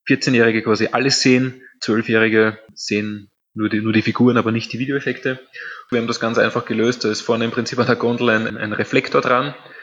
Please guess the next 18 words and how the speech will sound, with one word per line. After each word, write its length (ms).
der 180
an 180
sich 300
immer 300
abgedeckt 600
ist, 180
also 140
verdeckt 380
ist. 380
Wenn 240
einer 160
aber 320
jetzt 160
unter 260
vierzehn 320
Jahre 320
alt 240
ist, 480